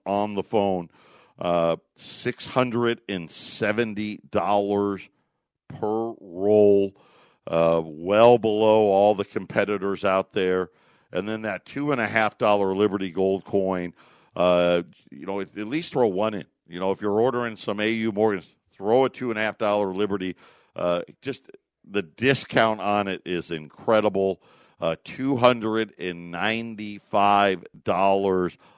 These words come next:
on that two and a half dollar Liberty Gold piece. Uh, that's an item, uh, where, according, and Wendy, Wendy's got a better memory than me, at least ten years since we've run,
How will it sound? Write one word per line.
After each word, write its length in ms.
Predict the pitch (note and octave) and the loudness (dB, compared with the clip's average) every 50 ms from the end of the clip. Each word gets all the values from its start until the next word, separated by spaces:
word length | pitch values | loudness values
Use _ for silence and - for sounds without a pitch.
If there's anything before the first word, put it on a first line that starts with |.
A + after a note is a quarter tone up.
| _ | _
on 180 | - F2 F#2+ F#2+ | -6 -6 -4 -2
that 200 | F#2+ F#2 F2 - | -2 -4 -4 -4
two 220 | - A2 A2 G2+ | -6 -6 -6 -4
and 80 | G2+ G2+ | -4 -4
a 80 | G2 F2+ | -6 -4
half 320 | F2+ G2 G2+ F#2+ F2 - | -2 -2 -2 -2 -2 -4
dollar 400 | - G2+ F#2 F#2+ F#2 F#2 F2+ F2+ | -4 -2 0 0 0 0 -2 0
Liberty 400 | F2+ F#2+ G2 E2+ F#2 F2+ F2 D#2+ | 0 -2 -2 -2 -2 -4 -6 -4
Gold 360 | D2+ F2 F2+ F#2 F2+ E2 - | -2 0 2 2 0 0 -4
piece. 420 | - - F2+ E2+ D#2+ D#2+ - - - _ _ _ _ _ _ | -8 -8 -6 -6 -8 -10 -12 -14 -20 _ _ _ _ _ _
Uh, 300 | - F2+ F2+ F2+ F2 E2+ | -2 0 0 0 0 0
that's 280 | F#2 G2 A2 - - - | 0 -2 -2 -2 -4 -6
an 160 | G#2 F#2+ G2+ - - | -6 -6 -8 -12 -8
item, 520 | F#2 F#2+ G#2 G#2+ G#2 G#2 G#2 G#2 G#2 G2 - _ _ _ _ _ _ _ - | -2 0 0 2 2 2 0 0 -2 -4 -8 _ _ _ _ _ _ _ -6
uh, 380 | F2+ F2+ F2+ F2 F2 F2 F2+ | -4 -2 0 0 0 0 -2
where, 440 | F2+ - F2+ F#2 F#2+ F#2 F2 F#2 G2 - | -2 -2 -2 -2 -2 0 -2 -4 -6 -6
according, 560 | F2+ E2+ - - A2+ A2 G2+ F#2+ G2 G2+ F#2 | -8 -8 0 2 4 4 4 2 -2 -6 -8
and 180 | D#2+ F#2 F#2 F#2 | -8 -8 -4 -2
Wendy, 300 | G#2+ A#2+ B2 A#2+ A2 G2 E2 _ _ | -2 -2 -2 -2 -4 -6 -8 _ _
Wendy's 420 | G2 G2 G#2 A2+ A2 G#2+ F2 - | -12 -10 -8 -6 -6 -8 -6 -4
got 220 | G#2+ G2+ F#2+ G2 F2+ | -2 0 0 0 -2
a 160 | - F2+ F2 | -4 -4 -2
better 260 | C#2+ G#2 G2+ F#2 F#2 | 0 0 0 0 -2
memory 380 | F2 F#2+ G2 F#2 F#2 F2+ F2 E2+ | -4 -6 -6 -6 -4 -4 -4 -4
than 200 | D#2+ E2 D#2+ F2 | -6 -8 -8 -6
me, 260 | F#2 F#2 F2 D2+ - _ _ _ _ _ _ _ | -6 -6 -6 -6 -8 _ _ _ _ _ _ _
at 260 | - E2 E2+ B1 G1+ D#2 | -14 -14 -14 -12 -14 -12
least 420 | F2+ G2 A2+ A#2 A#2 A2+ - - _ _ _ _ _ _ _ - - - - | -10 -8 -8 -8 -8 -10 -14 -16 _ _ _ _ _ _ _ -20 -20 -20 -16
ten 360 | - D3+ C3 C3 B2+ B2 A#2+ - | -14 -12 -12 -12 -14 -16 -20 -20
years 600 | - F#2 F2 F2 F#2 G2+ G#2 G#2 F#2 E2 D2 C2+ - - _ _ _ _ _ _ _ _ _ _ _ _ _ _ | -20 -18 -14 -10 -8 -6 -6 -6 -6 -8 -12 -16 -20 -20 _ _ _ _ _ _ _ _ _ _ _ _ _ _
since 300 | - - G2+ G2 F2+ - | -10 -8 -8 -8 -8 -6
we've 320 | F#2+ G2 F#2 F2+ D#2 - | -4 -4 -4 -4 -4 -4
run, 440 | G2 G2 F#2+ G2 G2 G2 F#2+ F#2 E2+ | -2 -2 0 0 -2 -2 -4 -8 -12